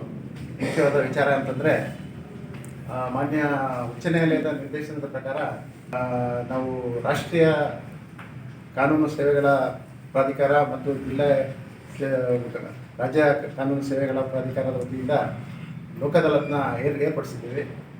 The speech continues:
ತಮಗೆಲ್ಲ ಬಹಳ ಚೆನ್ನಾಗಿ ಗೊತ್ತಿದೆ ಏನಂತಂದ್ರೆ,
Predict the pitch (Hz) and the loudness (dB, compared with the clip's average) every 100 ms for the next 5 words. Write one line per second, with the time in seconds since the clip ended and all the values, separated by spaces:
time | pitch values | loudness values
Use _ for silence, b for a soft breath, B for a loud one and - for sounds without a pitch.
0 | - - - 143 156 165 175 165 160 147 | -18 -20 2 4 6 8 8 8 6 6
1 | 127 - - - - - - - 143 151 | 4 -2 -12 -18 -18 -18 -18 -4 0 2
2 | 151 165 160 156 143 135 156 147 139 160 | 4 2 2 0 0 2 2 2 0 2
3 | 135 123 | 2 0